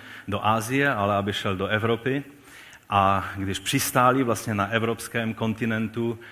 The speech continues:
v městě Neapolis, tak, eh, to je to městečko, a můžeme si ukázat další fotku. A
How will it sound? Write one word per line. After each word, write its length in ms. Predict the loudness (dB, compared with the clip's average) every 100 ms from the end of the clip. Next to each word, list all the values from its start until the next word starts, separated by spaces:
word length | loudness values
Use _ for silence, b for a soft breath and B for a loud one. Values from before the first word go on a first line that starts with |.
| B B
v 80 | -2
městě 360 | -2 0 -2
Neapolis, 880 | 0 2 2 2 2 2 -2 -8 -12 -16 -20 B B B _
tak, 380 | 2 2 0 0
eh, 260 | 2 2 0
to 100 | 2
je 120 | 2 4
to 100 | 2
městečko, 720 | 0 0 -4 -2 0 0 -2 -10 -10
a 100 | -6
můžeme 300 | -4 -4 -4
si 140 | -6
ukázat 320 | -4 -2 -2
další 260 | -2 -4 -6
fotku. 440 | -8 -10 -4 -4 -4 B B B B B _ _ _ _ _ _ _ -18 -2
A 400 | 0 2 0 -4